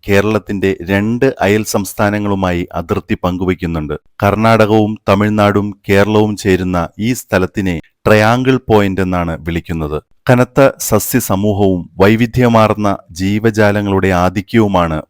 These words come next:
വയനാട് വന്യജീവി സങ്കേതത്തിന്റെ പ്രധാന പ്രത്യേകത. നീലഗിരി ബയോസ്ഫിയർ റിസർവിന്റെ ഭാഗമായ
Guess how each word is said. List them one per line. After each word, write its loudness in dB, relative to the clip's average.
വയനാട് 0
വന്യജീവി -2
സങ്കേതത്തിന്റെ -10
പ്രധാന 0
പ്രത്യേകത. -6
നീലഗിരി 2
ബയോസ്ഫിയർ 2
റിസർവിന്റെ 0
ഭാഗമായ 0